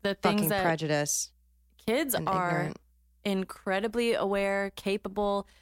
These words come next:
Speaker 1: um, intelligent. Like, I
Speaker 2: Mm-hmm.
Speaker 1: just,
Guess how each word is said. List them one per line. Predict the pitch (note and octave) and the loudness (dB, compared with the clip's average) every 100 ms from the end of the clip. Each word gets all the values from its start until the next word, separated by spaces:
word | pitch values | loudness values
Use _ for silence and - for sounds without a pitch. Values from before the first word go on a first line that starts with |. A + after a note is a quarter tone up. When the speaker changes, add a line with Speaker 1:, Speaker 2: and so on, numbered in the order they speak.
| _ _ _ _ _ _ | _ _ _ _ _ _
Speaker 1:
um, | G3+ F#3+ F3+ E3+ E3+ - _ _ _ - | -2 0 0 -2 -6 -10 _ _ _ 0
intelligent. | F#3 - - G3+ G#3 G#3 G3+ - | 0 -2 -2 0 0 0 -2 -2
Like, | F#3 F3+ - | -2 -2 -2
I | G3 A3 | 0 0
Speaker 2:
Mm-hmm. | G3 | 0
Speaker 1:
just, | F#3+ F#3 G3 | 0 0 -2